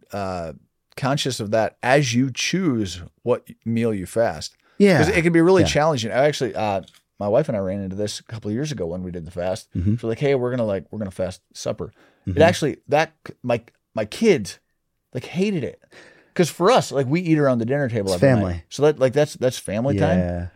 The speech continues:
Speaker 1: And they're like, "This, this, this sucks. Like, you guys are, <laughs> you're not with us. Like, you're not eating with
Speaker 2: Yeah.
Speaker 1: us." And for
Speaker 2: Yeah.
Speaker 1: them, it was, like, really hard. But it's
Speaker 2: Yeah.
Speaker 1: also really hard as, like, we've got young kids. Like,
Speaker 2: Yeah.
Speaker 1: we're,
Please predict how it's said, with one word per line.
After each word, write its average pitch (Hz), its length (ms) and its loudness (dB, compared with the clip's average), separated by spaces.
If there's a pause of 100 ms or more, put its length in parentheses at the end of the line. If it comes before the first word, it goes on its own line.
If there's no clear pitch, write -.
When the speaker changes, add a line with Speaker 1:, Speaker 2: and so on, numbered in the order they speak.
Speaker 1:
And 147 100 0
they're 170 80 8
like, 151 200 4
"This, 185 220 2
this, - 400 -2 (560)
this 190 180 0
sucks. 190 420 2
Like, 123 200 2
you 143 80 2
guys 170 300 8
are, 139 260 6 (220)
<laughs> - 200 -16
you're 147 120 2
not 127 200 2
with 190 200 4
us. 190 180 8
Like, 127 180 2
you're 160 100 4
not 156 200 4
eating 165 260 2
with 196 80 6
Speaker 2:
Yeah. 185 180 6
Speaker 1:
us." 185 140 0 (200)
And 120 100 -4
for - 80 2
Speaker 2:
Yeah. 90 60 2
Speaker 1:
them, 202 160 6
it 180 60 6
was, 123 160 -2
like, 123 160 2
really 131 220 0
hard. 120 340 2 (180)
But 214 100 4
it's 202 140 4
Speaker 2:
Yeah. 226 60 8
Speaker 1:
also 269 220 6
really 160 280 8
hard 160 280 4
as, 110 280 0 (180)
like, 127 140 -2
we've 180 120 6
got 151 200 4
young 123 160 2
kids. 117 340 -2 (260)
Like, 120 100 4
Speaker 2:
Yeah. 113 60 6
Speaker 1:
we're, 147 280 4